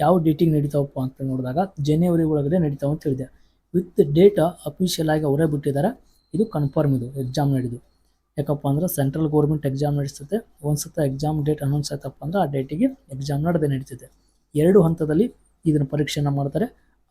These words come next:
Already ಒಂದನೇ ಹಂತದಲ್ಲಿ, ಆ, ಏಪ್ರಿಲ್ ಒಳಗಡೆ already ಇದನ್ನ ಎಕ್ಸಾಮ್ ಮಾಡಿ ಮುಗಿದಿದೆ. ಏಪ್ರಿಲ್ ನಮಗೆ ಮುಗಿದೋಯ್ತು. ಇದು ಯಾವುದು? ಇಲ್ಲೆಲ್ಲ ಮೇಲೆ ಬರುವಂಥ ಡಿಸ್ಟ್ರಿಕ್ಟ್‌ಗಳಿಗೆ.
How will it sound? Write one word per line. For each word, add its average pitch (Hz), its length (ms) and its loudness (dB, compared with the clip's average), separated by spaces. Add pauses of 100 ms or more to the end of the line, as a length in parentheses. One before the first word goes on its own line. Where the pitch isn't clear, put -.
Already 180 420 2
ಒಂದನೇ 156 220 0
ಹಂತದಲ್ಲಿ, 147 540 -2 (680)
ಆ, 143 80 0 (100)
ಏಪ್ರಿಲ್ 180 280 2
ಒಳಗಡೆ 165 300 2
already 156 320 2
ಇದನ್ನ 143 220 2
ಎಕ್ಸಾಮ್ 147 600 -2
ಮಾಡಿ 139 200 -4
ಮುಗಿದಿದೆ. 160 500 -2 (520)
ಏಪ್ರಿಲ್ 156 300 0
ನಮಗೆ 156 240 2
ಮುಗಿದೋಯ್ತು. 175 420 2
ಇದು 156 240 0
ಯಾವುದು? 160 380 2 (200)
ಇಲ್ಲೆಲ್ಲ 147 320 0
ಮೇಲೆ 160 280 0
ಬರುವಂಥ 147 420 -2 (440)
ಡಿಸ್ಟ್ರಿಕ್ಟ್‌ಗಳಿಗೆ. 135 640 -4